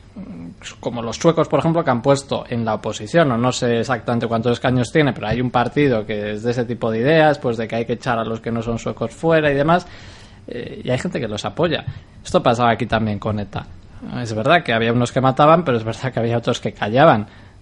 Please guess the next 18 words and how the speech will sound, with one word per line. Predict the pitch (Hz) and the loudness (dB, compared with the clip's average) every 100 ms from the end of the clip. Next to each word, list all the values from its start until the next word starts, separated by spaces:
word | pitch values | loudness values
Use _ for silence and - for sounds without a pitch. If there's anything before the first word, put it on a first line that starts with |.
| - | -14
Y | - | -8
había | 107 110 | -4 0
otros | 120 147 151 | 4 4 4
que, | 147 | 4
bueno, | 175 170 143 | 6 6 6
no, | 180 | 4
yo | 156 143 | 4 4
no | 165 | 4
soy, | - 190 208 | 6 8 8
pero | 180 135 127 123 | 6 8 8 6
me | 135 | 4
parece | 131 156 - 143 | 4 4 4 4
bien | 117 | 2
lo | 107 104 | 0 -2
que | |
hacen. | 113 110 117 | -4 0 2
Y | |
eso, | 143 208 226 | 4 6 4